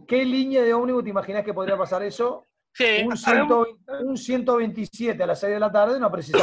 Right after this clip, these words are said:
Speaker 1: que te llamen por teléfono.
Speaker 3: No,
Speaker 1: Te
Speaker 3: no,
Speaker 1: hacen
Speaker 3: ya
Speaker 1: vibrar,
Speaker 3: te
Speaker 1: te... hacen vibrar de parado.
Speaker 2: Ya
Speaker 3: Sí,
Speaker 2: sé.
Speaker 3: obvio.
Speaker 2: <laughs>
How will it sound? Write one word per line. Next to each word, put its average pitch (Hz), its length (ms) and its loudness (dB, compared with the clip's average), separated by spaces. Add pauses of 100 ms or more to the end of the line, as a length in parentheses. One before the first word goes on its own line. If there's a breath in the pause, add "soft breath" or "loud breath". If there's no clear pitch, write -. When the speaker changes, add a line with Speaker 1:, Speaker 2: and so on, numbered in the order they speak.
(140)
Speaker 1:
que - 60 2
te 175 60 -2
llamen 170 180 0
por 147 160 0
teléfono. 147 480 -4 (460)
Speaker 3:
No, 269 160 -2
Speaker 1:
Te 330 120 6
Speaker 3:
no, 311 60 6
Speaker 1:
hacen 208 240 2
Speaker 3:
ya 202 140 2
Speaker 1:
vibrar, 302 140 6
Speaker 3:
te 277 160 -2
Speaker 1:
te... 175 80 -4
hacen 226 220 -2
vibrar 190 300 2
de 165 80 0
parado. 170 460 -2 (120)
Speaker 2:
Ya 190 120 -2
Speaker 3:
Sí, 294 140 -2
Speaker 2:
sé. 269 40 4
Speaker 3:
obvio. 277 320 2 (200)
Speaker 2:
<laughs> 208 1160 0